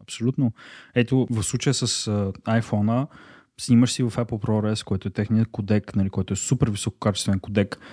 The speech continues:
сваляш директно в лог, нали, съответно, после, за да можеш да си оправяш цветовете както си искаш, без да се скапва качеството, мяташ го директно на Mac-а,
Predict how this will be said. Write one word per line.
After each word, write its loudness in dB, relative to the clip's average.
сваляш 0
директно -2
в -6
лог, -4
нали, 0
съответно, 0
после, 0
за -2
да 0
можеш 2
да -4
си 0
оправяш -2
цветовете -4
както -2
си 0
искаш, 0
без -4
да -2
се -6
скапва -2
качеството, 0
мяташ 2
го -6
директно -2
на 0
Mac-а, 0